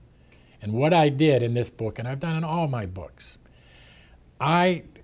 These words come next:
don't write a book. It's too overwhelming. I mean, that book is six hundred and forty pages. It's great doorstop. The thing is,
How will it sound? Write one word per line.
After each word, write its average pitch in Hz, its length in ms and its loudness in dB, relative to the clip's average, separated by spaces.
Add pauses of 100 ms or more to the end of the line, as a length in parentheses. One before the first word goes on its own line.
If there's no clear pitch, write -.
(300)
don't 135 260 -2
write 120 200 0
a 98 60 -6
book. 95 460 -12 (680)
It's - 200 -6
too 120 520 -2 (140)
overwhelming. 98 640 -6 (500)
I 117 40 -10
mean, 151 120 -4
that 185 200 -4
book 151 220 -4
is 104 120 -8
six - 200 -8
hundred 117 220 -6
and 98 100 -14
forty 107 260 -6
pages. - 680 -10 (640)
It's - 100 -20
great 135 320 -8
doorstop. 120 580 -4 (840)
The 117 100 -8
thing 185 400 -2
is, 139 540 2